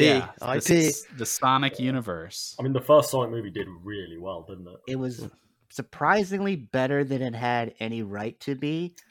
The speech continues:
Speaker 3: Yeah.
Speaker 4: Uh, my only question is, is that, uh, are they getting, they got Idris Elba for the Knuckles show?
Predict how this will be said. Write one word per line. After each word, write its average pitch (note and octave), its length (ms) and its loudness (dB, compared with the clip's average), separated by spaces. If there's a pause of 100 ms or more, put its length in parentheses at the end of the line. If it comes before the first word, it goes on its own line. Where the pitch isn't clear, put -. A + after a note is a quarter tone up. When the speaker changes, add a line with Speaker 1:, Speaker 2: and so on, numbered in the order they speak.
(120)
Speaker 3:
Yeah. - 140 -10
Speaker 4:
Uh, G#2 520 -2 (200)
my B2+ 140 2
only D#3 160 2
question C#3+ 440 0
is, G#2 360 -4
is G2+ 160 -14
that, G#2 260 -6 (380)
uh, G#2+ 300 0
are A#2 120 2
they B2 100 -2
getting, D3+ 280 -2 (140)
they D#3+ 120 0
got A3+ 240 8
Idris D#3+ 260 0
Elba F#3 320 4
for G#3 100 0
the C#3 120 2
Knuckles F3+ 320 0
show? D#4 260 -2